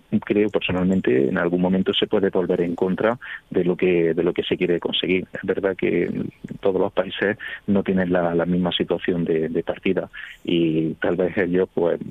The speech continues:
crean en, ahora mismo en Au-, en, en Austria que tal vez con este sistema pueden conseguir esa, esas mejoras de, de tasa de vacunación. Yo creo que para nosotros, eh, no sería ahora mismo recomendable realizarlo en España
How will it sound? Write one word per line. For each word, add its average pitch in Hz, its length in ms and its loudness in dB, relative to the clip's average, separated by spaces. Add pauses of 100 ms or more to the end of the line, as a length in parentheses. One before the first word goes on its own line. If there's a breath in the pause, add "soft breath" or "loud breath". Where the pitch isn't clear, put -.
(140)
crean 90 560 0 (100)
en, - 280 -6
ahora - 140 -4
mismo 90 180 0
en 87 60 0
Au-, 85 100 -2 (180)
en, 90 340 -2
en 95 120 -2
Austria 92 260 -2
que 92 100 0
tal 87 140 -2
vez 85 140 -2
con 90 140 -2
este 87 260 -4
sistema 92 420 -2 (340 loud breath)
pueden 90 280 2
conseguir 85 440 0
esa, 80 380 -4 (260 loud breath)
esas 87 280 -2
mejoras 85 440 -2
de, 82 280 0
de - 180 -2
tasa 87 240 -2
de 85 80 -4
vacunación. 80 380 -4
Yo 92 120 2
creo 90 160 0
que 85 260 0
para 87 260 -2
nosotros, 110 540 2 (380 loud breath)
eh, 90 280 0
no 95 100 2
sería 87 400 0
ahora 85 380 -2
mismo 82 440 -2
recomendable 87 760 -2
realizarlo 87 480 -4
en 82 60 -4
España 120 420 0